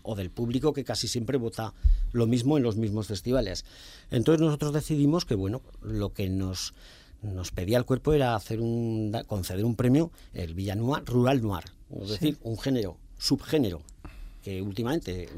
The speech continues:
Speaker 2: Muy de
Speaker 1: empieza a
Speaker 2: moda también,
Speaker 1: moverse,
Speaker 2: sí, señor.
Speaker 1: pues, eh, para novelas, cómics, personajes, series, ya veremos, que estén ambientados en localidades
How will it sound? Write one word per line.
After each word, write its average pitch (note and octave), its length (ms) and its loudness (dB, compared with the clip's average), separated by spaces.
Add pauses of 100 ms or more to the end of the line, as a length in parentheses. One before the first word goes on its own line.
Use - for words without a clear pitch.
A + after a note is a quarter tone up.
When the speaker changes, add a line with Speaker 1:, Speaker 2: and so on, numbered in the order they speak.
(100)
Speaker 2:
Muy E3+ 200 4
de E3 60 4
Speaker 1:
empieza F#3 220 4
a - 40 4
Speaker 2:
moda G3+ 120 4
también, F#3+ 200 6
Speaker 1:
moverse, G#3+ 200 2
Speaker 2:
sí, - 60 -8
señor. G3 280 -8 (260)
Speaker 1:
pues, A2+ 280 0
eh, B2 520 -2 (180)
para B2 180 2
novelas, C3+ 540 0 (840)
cómics, C#3+ 500 4 (180)
personajes, C3 760 -2 (100)
series, D3 640 2 (220)
ya G#2 380 0
veremos, B2 380 2 (720)
que C3 80 4
estén C#3+ 220 2
ambientados C#3 460 2
en C#3 60 -2
localidades A2+ 460 -2